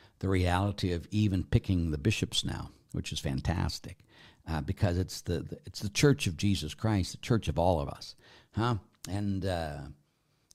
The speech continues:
so that's a, a, a fantastic thing that we gotta be doing.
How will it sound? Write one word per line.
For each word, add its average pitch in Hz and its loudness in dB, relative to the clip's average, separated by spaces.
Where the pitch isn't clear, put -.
so 123 2
that's 113 0
a, 104 2
a, 95 0
a 85 -4
fantastic 98 0
thing 107 4
that 78 -4
we 92 0
gotta 90 0
be 82 -2
doing. 82 2